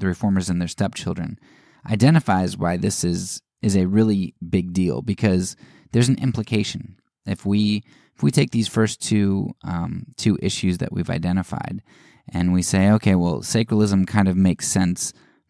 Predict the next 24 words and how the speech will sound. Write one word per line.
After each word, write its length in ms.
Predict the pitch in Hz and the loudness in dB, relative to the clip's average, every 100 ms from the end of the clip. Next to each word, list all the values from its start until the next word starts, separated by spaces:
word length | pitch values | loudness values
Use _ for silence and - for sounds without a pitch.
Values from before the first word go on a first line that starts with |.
| - | 0
following, 600 | 110 113 92 82 92 92 _ _ _ _ _ _ - 71 - 50 - | 2 6 4 4 0 -4 _ _ _ _ _ _ -14 -14 -14 -20 -8
uh, 320 | 92 87 82 | -4 -4 -4
that 440 | 82 - 92 90 - | -8 -6 0 0 2
understanding, 760 | 87 82 - 131 110 87 80 - _ _ _ _ _ _ _ - | -2 -2 2 4 4 2 -4 -8 _ _ _ _ _ _ _ -18
then 500 | 101 104 101 98 87 _ _ _ | -2 4 6 4 2 _ _ _
what 240 | 90 101 | 0 2
implication 560 | 117 107 - 110 101 104 | 2 0 -4 -2 0 0
does 160 | 92 | 0
sacralism 600 | 87 - 95 95 92 90 | 0 0 0 0 0 0
have 200 | 90 90 | -2 -4
for 100 | - | -6
society? 640 | 82 - - 92 92 92 92 98 - | -8 -8 -4 -4 -4 -10 -14 -18 -8
And 260 | 90 87 - _ _ | -6 -6 -10 _ _
here 240 | _ - 110 | _ 0 2
Verduin, 540 | 98 92 95 78 82 - _ _ _ _ _ _ - | 2 4 4 2 -4 -12 _ _ _ _ _ _ -12
uh, 160 | - - - | -10 -10 0
quote, 280 | - - _ _ _ _ _ _ _ _ _ _ - | 2 2 _ _ _ _ _ _ _ _ _ _ 2
"Needless 340 | 90 147 117 | 4 6 2
to 120 | - | 0
say, 460 | 98 - 80 - 120 _ _ | -2 -2 -2 -4 -8 _ _
sacralists 680 | - - 135 131 120 110 - | -4 2 2 4 2 2 0
will 140 | 107 | -2
be 240 | 104 107 98 | 2 2 0
embarrassed 760 | 98 92 92 95 87 87 - | -2 -2 0 0 -2 -6 -12